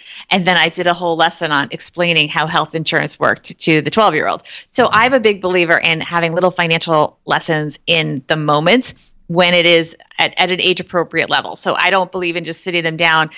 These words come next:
and giving them a lesson, but other people do. And it depends what your child wants. If your child is asking for that,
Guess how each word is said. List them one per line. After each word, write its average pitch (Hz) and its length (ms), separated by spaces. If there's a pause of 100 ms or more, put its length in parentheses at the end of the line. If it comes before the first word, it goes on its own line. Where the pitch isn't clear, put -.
(220)
and 170 100
giving 170 220
them 160 140
a 156 40
lesson, 156 600 (180)
but 247 120
other 320 200
people 320 240
do. 370 260 (220)
And 240 100
it 240 80
depends 254 300
what 254 140
your 214 260
child 202 400
wants. 311 180
If 170 60
your 190 100
child 254 360
is 208 80
asking 220 380
for 180 120
that, 190 260